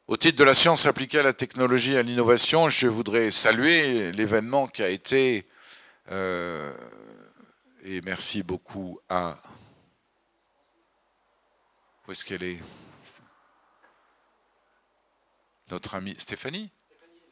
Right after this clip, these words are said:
qui est trop discrète et qui est cachée. Donc un grand coup de chapeau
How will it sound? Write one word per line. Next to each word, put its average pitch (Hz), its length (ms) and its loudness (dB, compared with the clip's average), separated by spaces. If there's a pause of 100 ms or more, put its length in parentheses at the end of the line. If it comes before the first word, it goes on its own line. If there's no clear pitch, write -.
(640)
qui - 120 -14
est 98 100 -10
trop 135 240 -4
discrète 123 440 -10
et 104 80 -8
qui - 140 -10
est - 40 -10
cachée. 135 460 0
Donc 123 240 -6
un 110 180 -2
grand 120 460 2
coup 139 180 -10
de - 60 -6
chapeau 139 540 -2